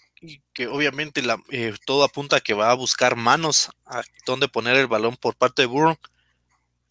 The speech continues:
hace de que cobre mayor valor, mayor interés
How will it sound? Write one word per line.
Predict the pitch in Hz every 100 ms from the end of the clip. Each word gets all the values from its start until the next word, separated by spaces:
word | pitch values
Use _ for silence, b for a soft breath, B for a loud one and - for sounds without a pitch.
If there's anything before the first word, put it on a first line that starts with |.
| _ _ _
hace | 135 147 165 151
de | 135
que | - - 113 107 _ -
cobre | - 139 143
mayor | 123 110 117 131
valor, | 123 117 143
mayor | 131 120 123
interés | 135 135 113 113 151 -